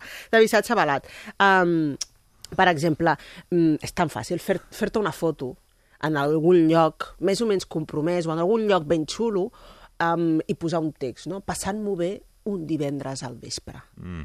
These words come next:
Speaker 1: Allà, que ho vegin tots els meus followers, no? Però en realitat no t'interessa <laughs> la comunitat de followers que tens,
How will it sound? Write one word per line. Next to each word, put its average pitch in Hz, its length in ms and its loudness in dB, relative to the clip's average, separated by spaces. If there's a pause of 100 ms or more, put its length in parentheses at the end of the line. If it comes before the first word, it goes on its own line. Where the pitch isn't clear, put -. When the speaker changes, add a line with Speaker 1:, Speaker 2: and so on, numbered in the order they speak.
(140)
Speaker 1:
Allà, 143 340 -4 (340)
que 214 100 2
ho 220 120 6
vegin 208 440 2
tots 185 220 -2
els 170 140 -2
meus 175 220 -2
followers, 147 720 0
no? 185 120 -4
Però 175 120 -4
en 156 80 -2
realitat 156 400 0
no 196 100 -2
t'interessa 202 640 0
<laughs> - 60 -14
la 185 80 -4
comunitat 175 720 -2
de 220 100 0
followers 220 460 2
que 190 120 2
tens, 190 460 0